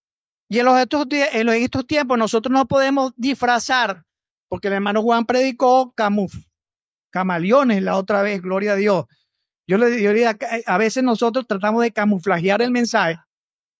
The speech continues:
para disfrazarlo y ponerlo más suavecito a la gente. Eso es bajar los precios, hermano. Por eso el hermano en, en, en el aniversario hace dos años,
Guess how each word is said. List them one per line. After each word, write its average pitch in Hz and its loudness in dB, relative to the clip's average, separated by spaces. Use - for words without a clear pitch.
para 196 2
disfrazarlo 196 -2
y 180 -2
ponerlo 190 0
más 190 0
suavecito 196 -2
a 175 0
la 170 -4
gente. 196 -2
Eso - -2
es 226 0
bajar 214 0
los 220 -4
precios, 214 -2
hermano. 156 -10
Por 196 2
eso 202 2
el 247 4
hermano 226 4
en, 208 -2
en, 190 0
en 180 -4
el 180 -4
aniversario 180 0
hace 202 0
dos 208 0
años, 202 -2